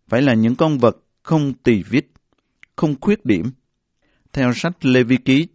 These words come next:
chương một, câu ba và câu mười, chương ba, câu một. Và tại đền thờ, các thầy tế lễ là những người có nhiệm vụ khám xét và xác nhận về những con vật không tì vết. Thời đó,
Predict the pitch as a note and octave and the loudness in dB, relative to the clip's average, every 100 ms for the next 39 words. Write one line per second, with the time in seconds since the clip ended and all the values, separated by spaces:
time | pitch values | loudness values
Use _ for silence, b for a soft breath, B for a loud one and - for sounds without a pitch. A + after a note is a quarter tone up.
0 | _ D3 B2+ A2+ G#2+ F#2 _ _ _ _ | _ -2 0 0 0 -4 _ _ _ _
1 | _ C3 B2 B2+ A#2+ A#2 G2 E2+ A2+ A2+ | _ -2 0 0 0 0 -4 -4 -2 -2
2 | G#2 G2 E2+ - _ _ _ _ _ _ | 0 -2 -4 -10 _ _ _ _ _ _
3 | _ _ _ C#3 C3 B2+ B2+ A#2 G#2+ _ | _ _ _ -2 0 0 0 -2 -6 _
4 | - B2 A2 F2+ - _ _ _ _ _ | 0 0 2 -2 -6 _ _ _ _ _
5 | _ _ _ - A2 G2+ G2+ G2 A#2+ G#2+ | _ _ _ -4 -4 -2 -2 0 0 0
6 | F2+ A2+ G2+ - _ _ _ _ _ _ | -2 -2 -2 -6 _ _ _ _ _ _
7 | - F3 - A2 D#3 D#3+ G#2 G#2 D3+ B2 | -8 -6 0 2 4 4 4 2 2 2
8 | B2+ C#3 B2+ A2+ E3+ F3+ A#2+ G#2 G#2 G2+ | 2 4 2 4 0 2 2 2 2 2
9 | G#2 - C#3 D#3+ G3+ F#3 G#3 - _ - | 0 -2 -2 -2 -2 -2 -2 -6 _ -2
10 | A2+ F2+ - E3+ - A#2+ F#2 G2+ A2 G2+ | -2 -2 -4 -6 0 0 0 0 0 2
11 | G#2+ B2 D#3 B2 A2 - _ _ C#3+ C3 | 0 0 0 2 0 -2 _ _ -2 0
12 | A#2+ - G#2 E2 A#2 C3+ _ _ _ _ | -2 0 -2 0 -2 -2 _ _ _ _
13 | _ _ _ _ _ _ _ _ _ - | _ _ _ _ _ _ _ _ _ -4
14 | A2 G2 G#2+ D#3 | -2 0 0 -2